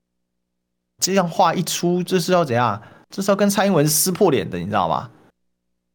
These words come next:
这是要跟蔡英文撕破脸的，这就代表说他已经对蔡英文死心了。最近这个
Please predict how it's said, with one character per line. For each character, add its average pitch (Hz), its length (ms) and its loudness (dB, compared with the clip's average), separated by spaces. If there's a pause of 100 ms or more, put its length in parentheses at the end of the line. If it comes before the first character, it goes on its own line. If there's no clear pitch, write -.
(160)
这 202 200 2
是 220 80 2
要 240 80 4
跟 214 80 4
蔡 226 140 2
英 226 40 4
文 208 80 4
撕 196 160 0
破 208 200 2
脸 135 120 4
的， 107 80 -2
这 262 120 2
就 269 100 2
代 311 160 4
表 220 160 4
说 254 100 2
他 277 220 2
已 202 80 2
经 262 240 2
对 294 140 4
蔡 285 140 4
英 277 40 6
文 269 80 6
死 160 260 0
心 226 300 4
了。 185 240 4 (340)
最 311 200 4
近 233 420 2 (720)
这 220 120 2
个 185 440 6